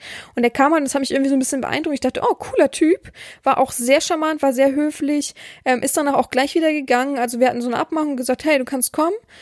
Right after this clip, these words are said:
kannst uns allen die Hand oder den Fuß küssen oder am besten die Füße küssen und dann, ähm, holst du uns eine Runde Cocktails und dann ziehst du wieder alleine.“ So, und das hat er auch gemacht, hat kein Wort gesagt und, ähm, ist dann auch wieder gegangen und dachte ich, „Der guter Typ“,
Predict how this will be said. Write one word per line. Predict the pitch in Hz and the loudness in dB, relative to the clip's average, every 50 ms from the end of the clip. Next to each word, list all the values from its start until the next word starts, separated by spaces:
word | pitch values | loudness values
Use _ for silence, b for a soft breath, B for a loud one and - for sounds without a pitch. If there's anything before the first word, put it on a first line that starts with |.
| B B B B | B B B B
kannst | 311 311 302 294 - - | 0 2 2 2 -2 -2
uns | - 254 254 - | -2 -4 -4 -2
allen | - 269 277 285 277 269 | 0 0 0 0 0 0
die | 269 269 | 0 0
Hand | 269 277 311 311 - | 0 0 -2 0 2
oder | 254 254 | 2 2
den | 247 247 240 | 2 2 0
Fuß | - - 349 359 - - - | -2 0 0 0 0 -2 -2
küssen | - 370 359 - - 370 | -2 -2 -2 -2 -4 -4
oder | 277 240 240 233 | -2 0 0 0
am | 233 | 0
besten | 226 262 269 - - 269 | 0 0 -2 -2 -4 -4
die | 254 247 | -4 -2
Füße | - 339 359 370 - 381 339 | 0 0 0 0 0 -6 -6
küssen | - - 330 - - 311 311 359 B B B B B B B | -4 -4 -4 -4 -4 -8 -10 -10 B B B B B B B
und | B - 269 269 254 | B 0 2 4 4
dann, | 269 269 277 269 - | 4 4 2 -2 -2
ähm, | - 254 254 247 247 247 | -2 -2 -2 0 0 0
holst | 269 285 269 - - | 0 2 0 0 0
du | 262 | -2
uns | 254 254 - - | -2 -4 -4 -2
eine | 262 247 | -2 0
Runde | 247 254 247 247 | 0 0 0 -2
Cocktails | 240 - 311 339 - - - 339 320 311 - - | -2 -2 -4 -4 -2 -2 -2 0 0 0 -2 -4
und | 262 262 - | -4 0 0
dann | 269 262 254 254 254 247 - - 247 | 0 0 0 -2 -4 -6 -8 -10 -8
ziehst | - - 285 262 - 277 | -4 -2 -2 -2 0 0
du | 262 | 2
wieder | 262 247 240 | 4 4 4
alleine.“ | 233 240 226 208 220 226 233 226 240 247 - b b b b b b b | 4 4 2 0 -2 -4 -6 -6 -8 -10 -12 b b b b b b b
So, | - 339 | 0 0
und | 262 254 | 2 2
das | - | 2
hat | 285 247 - | 2 4 4
er | - | 4
auch | 240 - | 2 2
gemacht, | - 233 233 233 285 339 - 285 | -2 -4 -2 -2 -2 -2 -2 -4
hat | 262 - | -6 -4
kein | - 311 311 311 285 - | 0 0 0 0 2 2
Wort | 277 269 - | 2 2 2
gesagt | - 254 - - 247 277 349 415 415 - - - | -2 -8 -2 0 0 2 2 0 -2 -4 -8 -6
und, | - 269 269 269 277 285 - - | -4 -2 -2 -2 -2 -4 -2 2
ähm, | 262 269 262 262 | 2 2 2 2
ist | - 254 - - | 0 -4 -4 -2
dann | 262 | -2
auch | 247 - | -2 -2
wieder | 247 233 254 | -2 -4 -2
gegangen | 247 247 269 320 359 | 0 0 0 0 0
und | 294 247 - | -2 -2 -4
dachte | - - - | -8 -8 -10
ich, | - - _ | -12 -12 _
„Der | - - - - - - - - | -12 -12 -12 -14 -16 -18 -20 -20
guter | - - - - - - - | -18 -6 0 0 0 0 0
Typ“, | - - 359 587 571 - - | 2 2 2 2 2 -2 -10